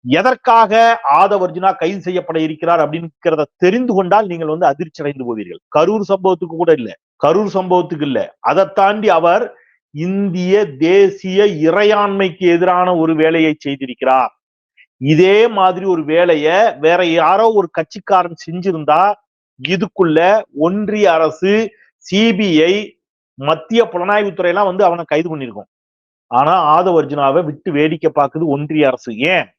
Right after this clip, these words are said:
ஏன்னா பாஜகவும் தாவேகாவும் ஒண்ணு.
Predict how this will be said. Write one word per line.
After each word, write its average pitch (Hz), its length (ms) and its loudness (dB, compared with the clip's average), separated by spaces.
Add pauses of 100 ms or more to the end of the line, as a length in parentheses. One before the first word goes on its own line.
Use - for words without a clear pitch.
(440)
ஏன்னா 151 500 2 (500)
பாஜகவும் 165 1200 0 (160)
தாவேகாவும் 165 960 0 (120)
ஒண்ணு. 147 760 -2